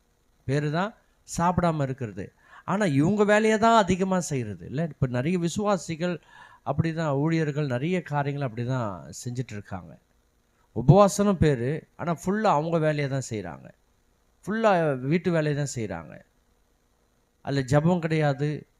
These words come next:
வேத வாசிப்பு கிடையாது, வேத தியானம் கிடையாது, ஆண்டுடைய சமூகத்துல காத்திருப்பு கிடையாது. அப்போ இதுதான் ஆண்டவர் கேட்கிறார். நீங்க உங்கள் இச்சைகளின்படி நடக்கிறீங்களே,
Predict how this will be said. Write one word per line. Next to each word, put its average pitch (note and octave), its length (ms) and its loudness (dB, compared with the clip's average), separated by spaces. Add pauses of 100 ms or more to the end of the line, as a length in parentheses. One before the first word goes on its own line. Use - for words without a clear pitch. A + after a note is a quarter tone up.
(320)
வேத E3+ 260 0
வாசிப்பு D3+ 440 -2
கிடையாது, C3 520 -2
வேத D#3+ 260 -4
தியானம் D3+ 440 -4
கிடையாது, B2+ 480 -6 (500)
ஆண்டுடைய D#3 420 0
சமூகத்துல D3 440 -4
காத்திருப்பு C#3+ 540 -6
கிடையாது. G2 520 -12 (1500)
அப்போ D#3 180 2
இதுதான் G#3 500 2 (800)
ஆண்டவர் F3 400 2
கேட்கிறார். B2 500 -4 (200)
நீங்க G3+ 300 -4
உங்கள் F#3 300 0
இச்சைகளின்படி F#3+ 680 0
நடக்கிறீங்களே, C#3+ 680 -2